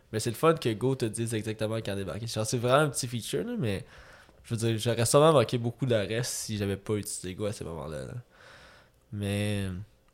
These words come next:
ouais, bref... Euh... Je pense vraiment que Bixi aurait un avantage à utiliser ce genre de système-là, parce que justement, ça leur coûte pas tant cher d'utiliser de la gamification, on peut dire ça, puis en plus, ils gardent l'argent dans leur économie, on peut dire, tu sais,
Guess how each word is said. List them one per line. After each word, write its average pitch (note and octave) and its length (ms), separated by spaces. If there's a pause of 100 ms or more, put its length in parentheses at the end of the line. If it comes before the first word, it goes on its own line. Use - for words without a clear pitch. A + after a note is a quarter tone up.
(880)
ouais, B2+ 220 (120)
bref... A2 540
Euh... G#2 380 (1500)
Je - 80
pense C#3 260
vraiment B2+ 280
que B2+ 180
Bixi C3 800 (140)
aurait A2 500
un A#2+ 120
avantage B2+ 640
à G#2+ 240
utiliser G2+ 220
ce B2 100
genre A#2 120
de A2 100
système-là, A#2 500 (340)
parce A#2+ 120
que A#2+ 60
justement, B2+ 340
ça C3 120
leur G#2+ 140
coûte C3+ 160
pas E3+ 100
tant D#3 160
cher E3+ 180
d'utiliser C#3 300
de B2+ 60
la A2+ 80
gamification, A#2+ 500
on B2 60
peut A#2 120
dire A2+ 140
ça, F3 140
puis D3 160
en A2 80
plus, F3+ 240
ils B2 60
gardent B2+ 340 (560)
l'argent B2 480
dans A#2 180
leur A2+ 160
économie, A2 480
on A2+ 60
peut G#2 140
dire, A#2 160
tu C3+ 120
sais, G#2 100